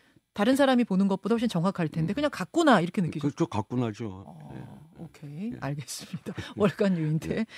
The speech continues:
Speaker 1: 이야기 좀 돌려보겠습니다. 그러고 보니까 유인태 총장님의 개각 평가는 저희가 듣지 못했어요. 한 달에 한 번 만나기 때문에.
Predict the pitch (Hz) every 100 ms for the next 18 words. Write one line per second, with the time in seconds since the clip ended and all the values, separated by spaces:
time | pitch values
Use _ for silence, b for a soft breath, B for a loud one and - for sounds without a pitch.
0 | - 262 285 269 254 185 226 196 170 -
1 | 156 160 151 B B B - 254 311 311
2 | 285 214 269 294 277 262 247 233 226 226
3 | - 180 285 - 240 226 220 202 202 180
4 | 165 170 - _ - - 185 147 175 -
5 | 151 151 147 185 165 226 269 240 185 160
6 | 139 143 156 - 147 151